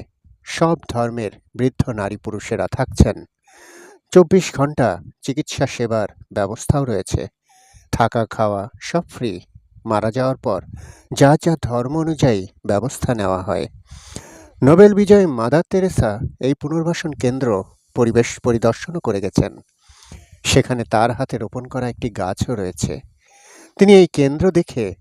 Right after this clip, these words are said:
মুগ্ধ হয়েছিলেন। হাজি রানী আহমদ, তিয়াত্তর বছর বয়সের এক বৃদ্ধা।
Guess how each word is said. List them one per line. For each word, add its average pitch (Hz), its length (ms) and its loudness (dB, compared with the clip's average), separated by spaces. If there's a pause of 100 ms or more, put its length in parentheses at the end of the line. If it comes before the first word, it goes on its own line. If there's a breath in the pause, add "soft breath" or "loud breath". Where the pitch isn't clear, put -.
(120)
মুগ্ধ 120 280 -8 (200)
হয়েছিলেন। - 480 -2 (720 loud breath)
হাজি 131 340 2
রানী 113 280 -2 (140)
আহমদ, 117 400 -4 (360)
তিয়াত্তর 147 440 4
বছর 123 340 -4
বয়সের 104 420 -2
এক 92 180 -2
বৃদ্ধা। 101 360 -4